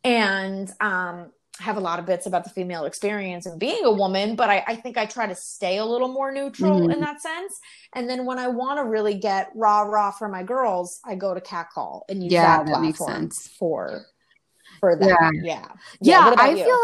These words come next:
Speaker 2: like I learned a lot from Amy Schumer's career trajectory with that because
Speaker 1: Yeah.
Speaker 2: I thought her first comedy album, Cutting, was hilarious. I thought it was,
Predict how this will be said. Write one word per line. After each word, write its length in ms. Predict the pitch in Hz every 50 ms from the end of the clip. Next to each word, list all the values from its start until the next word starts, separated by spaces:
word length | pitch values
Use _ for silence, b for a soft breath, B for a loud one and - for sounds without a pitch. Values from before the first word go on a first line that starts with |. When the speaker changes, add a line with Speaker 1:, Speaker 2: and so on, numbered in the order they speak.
| 440 415 381
Speaker 2:
like 220 | 285 - - - _ _ _ -
I 120 | - 226 247
learned 300 | 285 311 359 415 415 415
a 60 | 381
lot 420 | 269 214 196 190 185 185 185 - - - - -
from 500 | - 190 180 175 175 170 170 170 170 170 170 _ _ - -
Amy 240 | 190 185 190 185 185
Schumer's 540 | 180 - - 175 170 175 170 170 180 175
career 420 | - - 196 185 170 165 165 165 165
trajectory 960 | 156 - 180 165 139 165 156 156 156 - 170 170 160 160 156 160 156 156 - - _ _
with 160 | 175 180 175 _ -
that 240 | 170 156 156 156 - _ _ -
because 640 | 220 - - 190 202 180 180 175 175 170 160 147 - - _ -
Speaker 1:
Yeah. 80 | 208 196
Speaker 2:
I 460 | 190 208 233 254 262 269 277 277 - - _ -
thought 280 | - 196 180 175 170 - -
her 200 | - 190 175 165
first 520 | - - 170 165 165 170 - - - - _ _ -
comedy 360 | 170 180 170 165 165 165 165
album, 460 | 160 165 160 165 160 165 165 165 160
Cutting, 460 | 151 - - 175 160 165 165 160 160 160
was 240 | 160 165 147 147 147 - - - -
hilarious. 880 | 190 190 175 170 156 156 160 160 156 151 151 151 151 165 170 - - - -
I 180 | 175 165 165
thought 280 | 160 - 170 165 165 165
it 100 | 160 -
was, 200 | 170 175 160